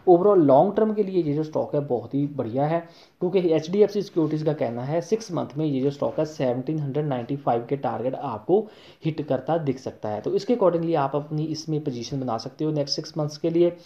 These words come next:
धीरे धीरे करके इसमें accumulation कर सकते हो। इसमें जैसे ही कोई dip मिलता है तो आप इस stock को अपने portfolio में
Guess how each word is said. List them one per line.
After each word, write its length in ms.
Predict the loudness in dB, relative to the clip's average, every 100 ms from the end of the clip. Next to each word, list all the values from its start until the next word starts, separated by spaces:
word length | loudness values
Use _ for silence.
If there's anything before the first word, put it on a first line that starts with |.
| -20 -20 -8 -2
धीरे 240 | 2 4
धीरे 200 | 4 2
करके 240 | 0 0
इसमें 360 | -2 0 -4 -4
accumulation 600 | -4 -4 -2 -4 -6 -6
कर 100 | -6
सकते 280 | -6 -8 -8
हो। 160 | -8 -10 -14 -20 _ -8
इसमें 400 | -8 -4 -2 0
जैसे 280 | 2 2 0
ही 80 | -2
कोई 180 | 0 0
dip 200 | 0 -2
मिलता 320 | -2 -2 -2
है 140 | -2
तो 120 | -4 -6 -6
आप 360 | -6 -6 -6
इस 140 | -8 -8
stock 380 | -8 -6 -6 -6
को 80 | -8 -6
अपने 260 | -8 -6 -6 -6
portfolio 580 | -8 -8 -10 -8 -6
में 140 | -8